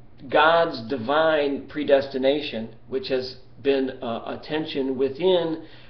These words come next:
uh, Protestantism, um, since day one in America.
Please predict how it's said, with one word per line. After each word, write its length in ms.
uh, 200
Protestantism, 1000
um, 400
since 260
day 160
one 540
in 120
America. 680